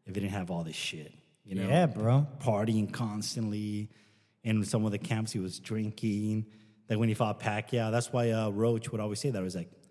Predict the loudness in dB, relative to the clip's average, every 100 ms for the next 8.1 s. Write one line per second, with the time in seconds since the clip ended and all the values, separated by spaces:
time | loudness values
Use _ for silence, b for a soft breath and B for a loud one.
0 | b b b _ -2 0 0 2 2 2
1 | 2 0 -2 -2 -2 0 2 2 2 0
2 | -4 b b _ -2 2 4 2 -4 -6
3 | 0 4 6 6 4 2 4 2 2 -4
4 | -6 -12 -16 -20 _ _ _ 0 4 6
5 | 8 8 8 8 8 8 8 8 6 4
6 | 2 2 0 -2 -2 -2 0 0 2 2
7 | 2 2 0 0 2 2 0 0 2 2
8 | 0